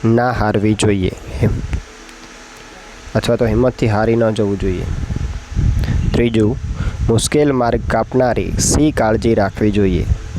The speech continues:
મુશ્કેલ માર્ગ કાપનારે સ્વાર્થની ભાવના ન રાખવી જોઈએ.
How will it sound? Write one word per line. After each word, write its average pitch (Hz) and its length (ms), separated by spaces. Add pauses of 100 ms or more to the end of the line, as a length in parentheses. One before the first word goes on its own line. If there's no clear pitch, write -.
(460)
મુશ્કેલ 143 480
માર્ગ 113 300 (140)
કાપનારે 107 640 (100)
સ્વાર્થની 120 640
ભાવના 104 440
ન 104 120
રાખવી 113 480
જોઈએ. 113 480